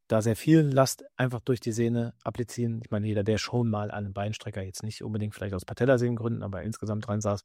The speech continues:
der weiß, dass man da sehr, sehr gut, äh, Last insgesamt an den Quad bekommt, ähm, somit dann auch durch die Sehne durchläuft. Das, das Setup ist natürlich stabil, weil das ist ein Gerät, das steht,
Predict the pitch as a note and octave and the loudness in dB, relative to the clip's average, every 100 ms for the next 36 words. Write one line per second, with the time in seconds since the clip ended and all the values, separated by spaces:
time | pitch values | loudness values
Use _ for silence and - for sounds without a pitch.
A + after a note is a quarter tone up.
0 | _ _ - _ _ _ - A2+ A2 D3 | _ _ -20 _ _ _ -4 2 6 6
1 | - C3 B2 A#2+ A#2+ B2+ B2 A#2+ C#3 D3+ | 4 0 2 4 6 4 4 2 2 2
2 | - - - C3 A#2 B2 B2+ - - C3 | -2 -14 -8 -4 2 2 2 -2 -6 -2
3 | A#2+ D3 E3 C#3 C3+ B2+ - C#3 - - | 2 2 2 0 0 -2 -2 0 0 -2
4 | - D#3 E3 - _ - A2+ A2+ A2+ A2+ | 2 2 2 -8 _ -8 -4 -2 -4 -4
5 | A#2 A2+ A2+ G#2+ G#2+ G#2+ - C#3 - A#2 | -6 -4 -4 -4 -4 -8 -2 -2 0 -2
6 | B2 C#3+ C#3 E3 _ A#2 C#3+ C#3+ C3 C#3 | 0 0 -2 -8 _ -2 0 0 -2 -2
7 | C#3 _ _ _ _ _ _ _ B2+ - | -4 _ _ _ _ _ _ _ -4 -4
8 | _ _ - A#2 C#3+ C#3 C3+ - - E3 | _ _ -6 0 4 6 4 2 2 4
9 | D3+ - A#2 C3+ D#3 A#2 G#2+ G#2+ G#2 G2+ | 4 2 2 6 4 4 2 2 0 -2
10 | A2 A2 G#2+ G#2+ G#2 C3+ A#2 - C3 C3 | -4 -4 -4 -2 2 2 2 -2 2 0